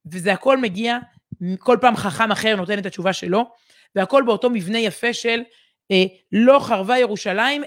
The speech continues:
אלא בשביל". כל פעם, "לא חרבה ירושלים אלא בשביל". בואו נראה, אה, אנחנו, אה, נעבור אחת אחת, אבל נתחיל בסיבה גם קצת לא מובנת.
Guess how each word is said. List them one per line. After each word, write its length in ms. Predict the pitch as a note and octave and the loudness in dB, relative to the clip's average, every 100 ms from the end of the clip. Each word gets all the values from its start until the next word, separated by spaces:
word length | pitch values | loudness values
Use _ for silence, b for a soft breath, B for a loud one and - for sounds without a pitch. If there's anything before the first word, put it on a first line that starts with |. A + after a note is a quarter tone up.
| A3+ | 0
אלא 160 | A#3 | 0
בשביל". 460 | G#3 F#3 E3+ F3 D3 _ _ _ | 0 -4 -4 -4 -4 _ _ _
כל 180 | - - | 0 2
פעם, 200 | A3+ G#3+ | 0 4
"לא 100 | C#4+ | 2
חרבה 280 | C4 A#3 B3+ | 2 0 0
ירושלים 480 | A3+ A3+ A3+ C4+ | -2 -2 0 0
אלא 160 | A3+ G#3+ | 0 0
בשביל". 420 | F#3 - D3+ D3+ - | -2 -8 -10 -14 -8
בואו 180 | G#3+ C#4 | -2 0
נראה, 260 | B3+ A3 A#3+ b b _ F#3+ | 2 -2 -2 b b _ 0
אה, 140 | F#3 | 0
אנחנו, 460 | F#3 F3+ F#3 F#3 F#3+ - | 0 -4 -2 -4 -4 -4
אה, 100 | F#3+ | -4
נעבור 440 | F#3 F3+ F3 A3 | 0 0 2 0
אחת 200 | G3+ F#3+ | 0 -4
אחת, 240 | F3+ C4+ B3 | -4 -4 -4
אבל 120 | F#3+ | -8
נתחיל 300 | F#3+ - C4+ | -8 -8 -6
בסיבה 500 | G#3+ - F#3 B3+ B3 B3 B B _ | -6 -8 -2 0 0 -2 B B _
גם 140 | A#3+ A#3+ | -2 0
קצת 180 | A3 A3+ | -2 -2
לא 80 | |
מובנת. 560 | A#3 G3+ D3+ G#3 D3+ - | -2 0 0 0 -4 -14